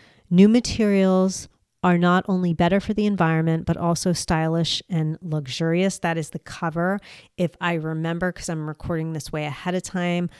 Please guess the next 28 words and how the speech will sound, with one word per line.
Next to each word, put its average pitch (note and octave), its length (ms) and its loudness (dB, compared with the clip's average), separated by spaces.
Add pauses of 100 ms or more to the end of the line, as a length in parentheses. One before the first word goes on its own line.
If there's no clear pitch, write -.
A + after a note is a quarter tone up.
(320)
But D#3+ 80 0
if D#3+ 80 2
I G3+ 120 6
remember, G#3 480 4
I F3 140 -2
will E3+ 160 -4
put - 360 -4
it F#3+ 380 -2 (100)
on F3 460 -2
Instagram E3+ 500 -4
when E3 120 -4
this D#3 140 -8
episode E3 520 -8
airs. A3+ 680 -4 (480)
And G3 260 4
then G#3 440 2
I - 100 -6
just - 180 -8
wanna G3+ 300 -2
read F3 320 0
inside F#3+ 560 -2
the G3+ 80 -4
magazine F3+ 460 -2
just - 240 -8
one F3+ 220 -4
paragraph. F#3 720 -2 (200)
Here G#3 960 -4
is F3+ 680 -4